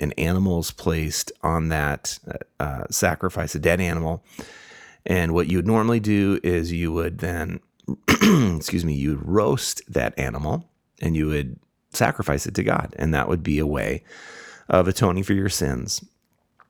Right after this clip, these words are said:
And so Elijah says, "Two sacrifices, two altars, one for Baal, the false god, one for God, my God, who I think is the true God. And if you follow Baal, you just go ahead and pray to him."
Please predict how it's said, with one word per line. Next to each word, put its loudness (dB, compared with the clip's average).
And 2
so 4
Elijah 4
says, 0
"Two 0
sacrifices, 0
two 0
altars, 2
one 0
for 0
Baal, 0
the -2
false -2
god, -2
one 0
for 0
God, 2
my 0
God, -2
who 0
I 2
think -8
is -12
the -10
true -2
God. -2
And 4
if -2
you 2
follow 4
Baal, 2
you -2
just -4
go 4
ahead 2
and -2
pray 4
to -2
him." -4